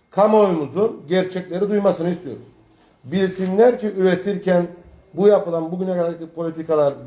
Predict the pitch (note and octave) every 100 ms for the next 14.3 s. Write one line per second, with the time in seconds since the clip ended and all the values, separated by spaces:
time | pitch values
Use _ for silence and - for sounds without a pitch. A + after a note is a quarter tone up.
0 | D3 E3+ G3+ G#3+ E3 F3 E3+ E3 D3+ D3+
1 | A3 G3+ F#3+ D3+ C#3 B2+ A2+ G#2+ - -
2 | _ _ _ _ _ _ _ _ _ E3
3 | G3 G3 F3+ - - F3+ G3+ G3 G3+ F#3
4 | E3+ F3+ F#3+ F3+ D3 E3+ A#3 A3+ - -
5 | - - - D3 F3 E3 E3+ F3+ A3+ A3
6 | A3 G3+ F3+ F3+ F3 G#3+ A3 G#3 F3+ -
7 | D#3+ D3 - D3 C#3 C3 A#2+ G#2+ - -
8 | - - - - - D#3+ E3 D#3+ D3 C3
9 | B2 A#2 G2 F2+ - _ _ _ D#3+ F#3+
10 | G#3 G3 G3+ - F#3 G#3+ A3 G#3+ G#3+ G3+
11 | G#3 G#3 - - F3 F3 E3+ A3 B3+ A#3+
12 | A3 G3 E3 - - _ _ D3+ F3 B3+
13 | A3 A#3 G#3+ F#3+ F#3 F3+ F3+ E3+ F3 D#3+
14 | D#3+ D3 C#3+